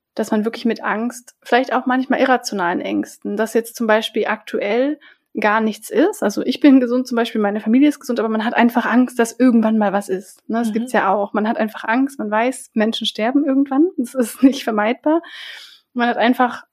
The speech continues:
Speaker 1: eine irrationale Angst, dass man selber krank wird oder jemand anderes.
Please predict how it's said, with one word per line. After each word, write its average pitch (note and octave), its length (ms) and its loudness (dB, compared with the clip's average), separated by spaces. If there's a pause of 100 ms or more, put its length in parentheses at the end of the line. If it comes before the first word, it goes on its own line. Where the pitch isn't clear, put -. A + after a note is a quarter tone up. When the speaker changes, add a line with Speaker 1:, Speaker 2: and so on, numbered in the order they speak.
(100)
Speaker 1:
eine - 160 0
irrationale A#3 640 2
Angst, A3+ 400 -4 (440)
dass A#3 200 -2
man G#3+ 160 0
selber A3 540 2
krank G#3 420 -8
wird G3+ 160 -8
oder G3+ 140 -8
jemand G3 240 -10
anderes. G#3 580 -6